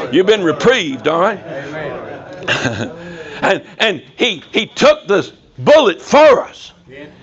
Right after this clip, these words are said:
He was shot in our place, and he died. You see, as the Son of God, he couldn't do that. It passed right through him. And even if he had have died, it wouldn't count for anything.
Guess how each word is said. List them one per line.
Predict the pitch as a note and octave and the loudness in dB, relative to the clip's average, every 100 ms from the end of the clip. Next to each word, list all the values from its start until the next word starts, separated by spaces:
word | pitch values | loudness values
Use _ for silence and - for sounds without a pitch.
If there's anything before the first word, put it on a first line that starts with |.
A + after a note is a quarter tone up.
| _ | _
He | - G#3+ | -4 -4
was | D#3+ | -2
shot | - B3 B3+ | 0 4 4
in | G#3 | 2
our | C#4+ D4 | 2 2
place, | D4 A#3+ G3 C3+ B2 - _ | 2 2 2 0 -8 -20 _
and | F#3 | -6
he | F#3+ | -2
died. | G3 F3 - | -2 -2 -6
You | G3+ | -6
see, | - D4+ | -4 -4
as | A#3+ | -2
the | F3 | -2
Son | - A#3+ A3 | -2 -4 -4
of | C#3+ | -2
God, | A3 C4 | -2 -2
he | F#3+ | -4
couldn't | F#3 A3+ | -4 -4
do | A3+ D4 | -4 -4
that. | B3+ - - _ - - - - - | -4 -6 -12 _ -20 -20 -20 -20 -8
It | F3 E3 | -6 -4
passed | - F3+ F3+ | -2 -2 0
right | F#3 G3 | -2 -2
through | - - | -8 -12
him. | - _ _ _ F#2+ F#2+ F#2+ F#2+ _ _ _ _ - - B3+ | -12 _ _ _ _ -20 -20 -20 _ _ _ _ -20 -14 -6
And | A#3+ B3+ A#3 | -2 -2 -2
even | C4+ A#3 G#3+ | -4 0 -2
if | F#3+ | 0
he | G3+ | -2
had | - A#3 - | -2 -2 -4
have | D#3 | 0
died, | G#3+ B3+ G#3+ - G3 | 0 2 -2 -4 -4
it | F#3 | 0
wouldn't | G3+ G3+ | 0 0
count | - B3 A#3+ | -2 -4 -4
for | - D#3 | -2 -2
anything. | B2+ B2+ G#2+ - | 0 -4 -4 -8